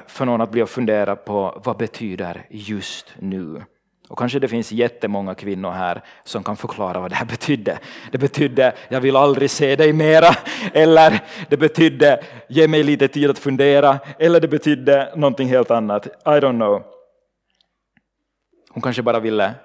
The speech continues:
finkänsligt säga att hon inte är intresserad. Men när du gör det här, när du sänder otydliga signaler, så egentligen så låser du en människa. Du kan låsa en människa vid att tänka: "Ja, men det blir nog någonting någon dag. Det blir nog, det kommer nog att hända." Istället för att släppa en människa fri.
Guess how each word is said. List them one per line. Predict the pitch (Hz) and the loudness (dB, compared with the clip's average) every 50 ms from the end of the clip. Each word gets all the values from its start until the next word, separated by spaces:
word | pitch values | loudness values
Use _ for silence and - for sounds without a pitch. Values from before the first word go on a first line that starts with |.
| _ | _
finkänsligt | _ - - 160 151 139 127 - 131 117 107 - 110 98 - | _ -8 -4 -2 -2 -2 -2 -2 -4 -4 -4 -4 -6 -8 -8
säga | - - 110 98 92 90 87 | -6 -4 -4 -2 -2 -2 -4
att | 87 - | -4 -6
hon | - 95 | -10 -12
inte | 92 87 82 - | -12 -14 -16 -18
är | - | -20
intresserad. | - - - 92 - 92 87 85 80 82 - - - - | -18 -16 -16 -10 -8 -6 -6 -4 -6 -8 -10 -14 -12 -8
Men | 139 135 139 151 147 147 131 - - - - | -2 0 2 2 0 0 -4 -10 -14 -16 -8
när | - 139 147 | -4 -2 0
du | 135 147 | 0 0
gör | 135 147 190 202 196 185 | 0 2 2 2 4 2
det | 160 | 2
här, | 151 147 | 2 0
när | 143 135 | -2 -2
du | 135 | -2
sänder | 123 - 165 151 143 131 120 107 165 | -2 -2 -2 0 0 0 -2 0 0
otydliga | 156 160 156 - - 156 139 131 135 135 120 | -2 -2 -2 -2 -2 -2 0 0 0 0 -2
signaler, | - - 135 123 117 123 139 147 143 127 117 113 110 123 147 139 - - _ _ _ _ _ _ _ - | -2 -4 -6 -4 -2 0 0 2 2 0 0 0 0 0 0 -2 -6 -14 _ _ _ _ _ _ _ -12
så | - - - 151 139 131 123 123 127 - - - | -10 -6 -2 0 0 2 2 0 -2 -4 -8 -8
egentligen | 160 143 143 170 196 196 - - 196 170 175 165 160 | -4 -2 0 0 0 -2 -6 -8 -8 -6 -4 -4 -4
så | - 160 | -4 -2
låser | 160 170 185 202 190 - - 139 | -2 0 0 -2 -2 -2 -2 -2
du | 120 117 | -2 -2
en | 113 110 | -2 -4
människa. | 104 98 92 90 - - 98 | -4 -6 -8 -10 -10 -8 -8
Du | 92 123 | -8 -6
kan | 135 - 156 147 151 | -4 -2 -2 0 2
låsa | 170 185 190 160 - 180 | 2 2 0 0 0 0
en | 165 156 | 0 0
människa | 143 135 135 - - 143 | 0 0 0 -2 -4 -2
vid | 131 131 | 0 0
att | 123 117 - | 0 0 0
tänka: | - 131 120 117 - - 110 | -2 -4 -4 -4 -6 -6 -4
"Ja, | 123 123 | -4 -4
men | 110 104 104 | -4 -4 -6
det | 107 | -8
blir | 107 104 127 131 120 | -6 -4 -4 -2 -2
nog | 117 107 | -2 -4
någonting | 107 104 95 - - 95 95 98 | -4 -6 -8 -10 -10 -10 -8 -6
någon | 107 98 95 87 | -6 -6 -6 -8
dag. | - - 156 - _ _ _ _ _ _ _ _ _ | -10 -12 -14 -16 _ _ _ _ _ _ _ _ _
Det | - 107 | -12 -8
blir | 101 135 131 | -6 -4 -4
nog, | 113 92 90 | -4 -6 -8
det | 87 104 | -10 -8
kommer | - 127 123 123 | -6 -4 -4 -2
nog | 123 127 127 123 | 0 0 0 0
att | 117 | -2
hända." | 117 107 95 95 80 80 101 107 - - - - _ _ _ _ _ - | -2 -6 -8 -8 -8 -8 -10 -10 -12 -18 -20 -20 _ _ _ _ _ -10
Istället | 147 - - - 151 151 151 143 | -8 -6 -2 0 0 0 0 -2
för | - | -2
att | 151 135 | -4 -6
släppa | - - 139 123 120 - - 113 | -4 -4 -4 -4 -4 -4 -6 -6
en | 107 | -4
människa | 107 107 95 - 104 | -4 -6 -6 -8 -10
fri. | 92 - 107 95 82 82 | -12 -10 -10 -10 -10 -10